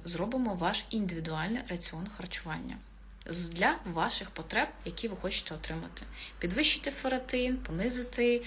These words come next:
стрес, знизити вагу, збільшити вагу, покращити візуал, прибрати набряки, вилікувати целюліт,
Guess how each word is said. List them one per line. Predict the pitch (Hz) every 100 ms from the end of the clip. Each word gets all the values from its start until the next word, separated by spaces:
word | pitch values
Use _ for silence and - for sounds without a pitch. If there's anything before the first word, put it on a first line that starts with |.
| - - - -
стрес, | - - 202 226 226 226 -
знизити | 160 175 240 240 226
вагу, | 226 220 220 214
збільшити | 180 185 254 240 226
вагу, | 220 214 214 214 202 196 -
покращити | 160 202 233 - 233 - 220 220 220 -
візуал, | 214 190 196 196 202 196 185
прибрати | 175 170 254 254
набряки, | 233 233 220 214 -
вилікувати | 175 247 233 226 220 214
целюліт, | 208 - 208 208 202 214